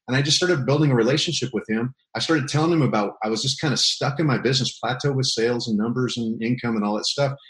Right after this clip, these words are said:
He's like, "Doug, hey, let me walk you through what I've learned in business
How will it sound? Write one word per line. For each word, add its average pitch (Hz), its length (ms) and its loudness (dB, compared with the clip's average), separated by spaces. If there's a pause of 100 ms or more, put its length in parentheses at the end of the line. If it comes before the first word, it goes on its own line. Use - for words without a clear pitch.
(140)
He's 139 100 0
like, 156 160 -2
"Doug, 170 260 -4
hey, 175 200 0 (520)
let 143 180 0
me 220 100 6
walk 180 320 0
you 160 80 -2
through 170 240 4
what 147 200 2
I've 139 280 -2
learned 139 420 4
in 110 160 4
business 104 480 -2